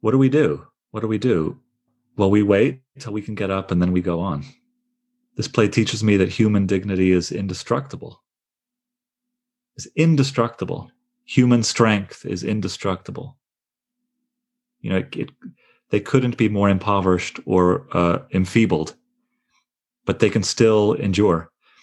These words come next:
This goes right back to King Lear. Remember what Kent says about the old eighty-year-old King Lear who finally dies. "The wonder is he hath endured so long." I feel the exact same about Vladimir and Estragon. It's a miracle that they've endured so long.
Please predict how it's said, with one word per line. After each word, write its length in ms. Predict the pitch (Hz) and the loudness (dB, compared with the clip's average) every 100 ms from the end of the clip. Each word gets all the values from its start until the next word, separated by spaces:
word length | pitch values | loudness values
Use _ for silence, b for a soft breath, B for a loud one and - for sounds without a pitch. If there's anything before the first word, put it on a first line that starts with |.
| b _ - | b _ -14
This 120 | - | -2
goes 180 | 104 104 | 0 2
right 180 | 98 | 0
back 220 | 101 98 - | 0 -2 -4
to 100 | - | -6
King 200 | 110 107 | -2 2
Lear. 200 | 120 90 | 2 2
Remember 420 | 87 98 101 101 | 0 0 2 4
what 160 | 98 - | 2 0
Kent 240 | 104 - | -4 -2
says 480 | 98 92 90 - - _ _ _ _ _ _ - | 0 2 2 -2 -12 _ _ _ _ _ _ -6
about 160 | 98 95 | -4 -2
the 100 | 95 | 0
old 420 | 98 101 95 - - | 2 2 0 -2 0
eighty-year-old 680 | 101 104 101 95 92 92 | 2 2 2 4 2 0
King 180 | - 101 | -4 -4
Lear 140 | 98 95 | -2 -2
who 80 | |
finally 500 | 92 - 95 107 101 | -4 -4 -2 2 2
dies. 380 | 98 113 87 85 | 2 2 0 0
"The 100 | 95 | -2
wonder 320 | 90 107 101 | 0 0 0
is 320 | 101 98 95 90 | 0 0 0 -2
he 100 | 98 | -6
hath 180 | 95 92 | -6 -4
endured 380 | 90 92 90 85 | -2 0 0 -2
so 240 | 95 92 | -2 0
long." 420 | 87 95 76 85 _ _ _ _ _ _ _ _ _ _ _ - | 0 -2 -6 -10 _ _ _ _ _ _ _ _ _ _ _ -14
I 60 | 90 | 0
feel 140 | 107 | 2
the 120 | 101 | 2
exact 300 | 90 104 101 | 2 2 0
same 200 | - 101 | 0 2
about 360 | 101 92 92 - | 2 2 0 -4
Vladimir 460 | - 98 95 104 95 | -8 -2 0 2 2
and 80 | 95 | 2
Estragon. 640 | 110 - 117 113 113 117 _ _ _ _ _ | 0 -2 0 2 2 -2 _ _ _ _ _
It's 120 | - 113 | -6 -2
a 60 | |
miracle 420 | 110 196 240 92 | 2 2 2 0
that 120 | 90 - | 0 0
they've 140 | 90 | -2
endured 300 | 92 90 87 | 0 0 0
so 160 | - 87 | 0 0
long. 300 | 85 85 | 0 -4